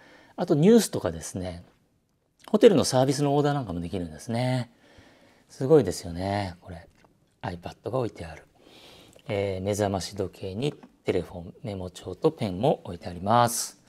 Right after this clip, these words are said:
はい。いかがでしょうか。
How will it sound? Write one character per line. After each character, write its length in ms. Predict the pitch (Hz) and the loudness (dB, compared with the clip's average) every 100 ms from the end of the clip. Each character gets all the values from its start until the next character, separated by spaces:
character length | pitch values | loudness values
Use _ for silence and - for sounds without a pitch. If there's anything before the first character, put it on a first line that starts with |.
| - - - - - - _ _ _ | -20 -20 -20 -20 -20 -20 _ _ _
は 400 | _ - - - | _ -20 -8 -2
い。 100 | 92 - _ _ _ _ - | -2 -4 _ _ _ _ -12
い 60 | |
か 120 | - 95 | -6 -4
が 100 | 90 | -6
で 80 | |
し 120 | 82 113 | -8 -8
ょ 40 | |
う 40 | |
か。 200 | - - | -10 -14